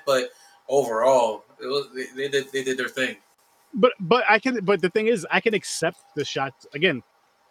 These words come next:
Speaker 2: because of the indie thing, I can accept that kind of thing to where you're gonna have, I don't even wanna say mistakes, just those,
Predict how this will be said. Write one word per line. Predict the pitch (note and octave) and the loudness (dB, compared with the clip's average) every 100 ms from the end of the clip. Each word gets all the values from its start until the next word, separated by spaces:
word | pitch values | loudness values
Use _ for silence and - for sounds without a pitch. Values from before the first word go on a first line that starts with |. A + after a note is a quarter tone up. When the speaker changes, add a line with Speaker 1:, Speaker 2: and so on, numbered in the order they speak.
| - | -12
Speaker 2:
because | B2+ C#3+ D#3+ | -2 2 2
of | D3 | 0
the | C3 | -6
indie | D#3 D3 B2+ | -4 -4 -6
thing, | A#2+ A#2 A#2 | -8 -10 -8
I | C3+ | -6
can | E3 | -6
accept | D3 - - C3 - | -6 -8 -10 -10 -12
that | B2+ - | -14 -12
kind | C3 B2+ | -10 -10
of | A#2 - | -10 -8
thing | C#3 C3 | -6 -6
to | A#2+ | -8
where | A2+ | -12
you're | A2+ | -10
gonna | A#2+ A#2 | -12 -10
have, | G#2+ B2+ B2 A#2+ - - _ _ _ _ _ _ _ _ _ _ - | -4 -4 -2 -4 -8 -14 _ _ _ _ _ _ _ _ _ _ 0
I | |
don't | E3+ | 0
even | F3+ | 2
wanna | F3+ | 0
say | D#3 E3 | -2 -6
mistakes, | C3+ - E3 A#2 | -6 -4 -4 -4
just | - C3 - | -8 -6 0
those, | C#3+ C3+ A#2+ - - | 0 0 -4 -8 -14